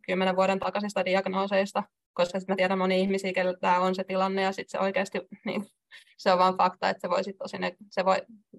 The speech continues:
sillä voi olla tosi negatiivisia käytännön seurauksia. Et siinä suhteessa mä oon ollut niinku tässä onnekas. Et ainakaan toistaiseksi tätä ei oo käynyt, ja toivon, että myöskään näitten sote-uudistusten muka-, <laughs> niinku myötä en tuu sellaiseen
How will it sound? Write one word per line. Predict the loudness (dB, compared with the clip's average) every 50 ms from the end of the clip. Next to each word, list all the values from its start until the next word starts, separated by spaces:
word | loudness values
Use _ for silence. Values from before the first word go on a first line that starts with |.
| -10
sillä | -4 -4 -2 0
voi | 2 2 4
olla | 4 2 0 0 -4 _ _ -10
tosi | -10 -8 -6 -4 -4
negatiivisia | -2 0 0 0 0 -2 -2 -4 -4 -4 -4 -4 -6 -6
käytännön | -4 -4 -6 -4 -4 -4 -4 -4 -4
seurauksia. | -4 -4 -4 -2 0 -2 -2 -2 -4 -6 -6 -6 -6 _ _ _ _ -4
Et | -4 -4 -2
siinä | -2 -4 -2
suhteessa | -4 -4 -4 -4 -6 -6 -4 -6
mä | -6
oon | -4 -4
ollut | -4 -6 -6
niinku | -8 -8 -10 -10 -12 -10
tässä | -10 -12 -12 -12 _ _ -12
onnekas. | -10 -10 -8 -8 -10 -10 -10 -12 -12 -14 -16 _ _ _ _ -6
Et | 0 2
ainakaan | 2 4 6 4 4
toistaiseksi | 6 6 6 6 6 6 4 0 0 0 -4 -2
tätä | 0 0 2
ei | 2 2
oo | 0 0 2
käynyt, | 0 2 2 2 -2
ja | -2
toivon, | 0 0 -2 0 -2 -4
että | -6 -6 -4 -4
myöskään | -4 -4 -2 -2 0 0 -2 -4 -10 -16 -10 -4
näitten | -2 -2 -2 -2 -4 -6 -6 -8 _ _ _ -20 _ _ _ _
sote-uudistusten | _ -4 -2 0 0 0 0 -2 -4 -6 -6 -8 -10 -4 -2 -4 -4 -4
muka-, | -6 -12 -14 -14 -14 -10 -8 -6 -6 -6 -6
<laughs> | -4 -2 0
niinku | 0 0 0 -2 -4 -6 _ -16 -20 -20 _ _ _ _ _ _ _ _ _ _ _ -2
myötä | 2 4 4 6 6 6 6
en | 6 4 4 2 -2 -6 _ _ -6
tuu | -4 -4 -4
sellaiseen | -2 0 0 0 0 2 0 0 0